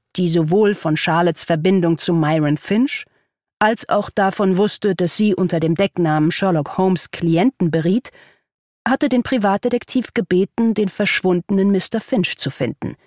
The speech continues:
Und die Widersprüchlichkeiten des Falles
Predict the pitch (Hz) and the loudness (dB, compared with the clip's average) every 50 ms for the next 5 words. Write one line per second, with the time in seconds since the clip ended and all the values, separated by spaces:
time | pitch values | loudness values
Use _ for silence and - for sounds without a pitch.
0 | _ _ _ _ _ _ _ _ _ _ _ _ _ 240 240 226 - - - 220 | _ _ _ _ _ _ _ _ _ _ _ _ _ 2 2 2 0 0 0 0
1 | 190 180 285 294 226 - - - 160 156 - 156 147 - - 185 170 147 - 151 | 2 2 2 2 2 0 -2 -2 -4 -2 -2 -2 -4 -2 0 0 0 0 0 0
2 | 143 113 - - - - 247 254 185 185 254 - - | -2 -2 -4 -4 -4 -2 -2 0 0 -2 -2 -4 -8